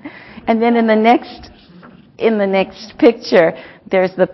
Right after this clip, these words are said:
the father throwing him out the, out the door into the backyard. <laughs> And Calvin, in the following frame, he's kind of out there in this beautiful backyard, and the, the frame is, "Oh."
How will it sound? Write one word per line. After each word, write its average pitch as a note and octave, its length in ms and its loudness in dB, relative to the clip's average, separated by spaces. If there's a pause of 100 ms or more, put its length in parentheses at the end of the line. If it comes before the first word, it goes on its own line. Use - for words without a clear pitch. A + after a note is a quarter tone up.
(140)
the F#3 100 -4
father F#3+ 640 0 (200)
throwing C4+ 480 2
him D#4 200 0
out G3 300 0 (120)
the, F#3+ 80 -6 (240)
out G3 300 0
the F#3+ 60 -4
door F#3 260 6
into F#3 260 0
the E3+ 100 2
backyard. F3 760 2 (200)
<laughs> - 400 -2 (340)
And A3 120 -2
Calvin, G#3+ 600 -8
in G#3 100 -6
the F3 80 -6 (100)
following G3+ 480 -2 (300)
frame, F#3 320 -8 (220)
he's G#3+ 160 -8
kind G#3 240 -2
of F#3+ 80 -4 (260)
out G3 240 0
there G3+ 320 0
in F3 220 -2
this F3 200 -2
beautiful F#3 360 -4
backyard, F3+ 760 0 (160)
and E3+ 160 -4
the, F3 120 -2 (160)
the F3 100 0 (100)
frame F3 280 -2
is, D#3+ 240 -6 (580)
"Oh." F#4 800 -10